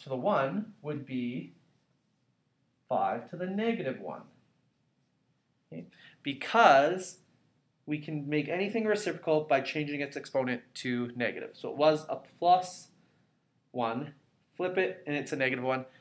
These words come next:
Now I have a bracket here, so I'm gonna work in the bracket, negative one and y. Power law would give me five x times five negative y. And now my power law, I'm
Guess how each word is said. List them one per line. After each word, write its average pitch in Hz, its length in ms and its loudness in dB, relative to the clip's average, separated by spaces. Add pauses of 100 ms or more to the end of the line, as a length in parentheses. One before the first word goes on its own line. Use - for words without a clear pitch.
(400)
Now 160 200 2
I 151 100 6
have 147 280 2
a 131 360 -2
bracket 147 340 2
here, 143 140 -2
so 147 100 -8
I'm 131 60 -4
gonna 131 100 -4
work 127 120 -4
in 131 60 -8
the 123 40 -8
bracket, 165 420 0
negative 139 260 -8
one 139 320 -4
and 127 120 -14
y. 143 380 2
Power 143 340 2
law 139 380 2 (240)
would 131 180 -8
give 131 180 -6
me 123 400 -6
five 127 300 -2
x 120 440 -4
times 117 400 -8
five 117 440 -2
negative 180 420 -4
y. 180 440 0 (1400)
And 170 80 2
now 233 140 10
my 226 120 10
power 156 340 8
law, 151 460 6
I'm 139 240 2